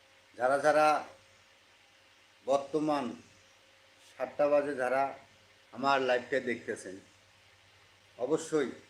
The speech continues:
কিছু করে যাবেন, ভাঙ্গে বলতে হয় না।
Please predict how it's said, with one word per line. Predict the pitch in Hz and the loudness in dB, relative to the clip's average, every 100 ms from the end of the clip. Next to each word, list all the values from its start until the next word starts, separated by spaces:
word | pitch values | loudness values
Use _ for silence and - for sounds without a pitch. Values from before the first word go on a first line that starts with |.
| _ _ _ _ _ _ _ _ _ _ _ _ _ | _ _ _ _ _ _ _ _ _ _ _ _ _
কিছু | 127 151 | -14 -10
করে | 147 160 151 | 0 2 4
যাবেন, | 117 92 82 - - _ _ _ _ _ _ _ _ 101 | 2 -2 -6 -18 -20 _ _ _ _ _ _ _ _ -8
ভাঙ্গে | 123 135 | -6 -4
বলতে | 127 127 120 | -2 -4 -2
হয় | 110 101 | -2 -2
না। | 90 | -10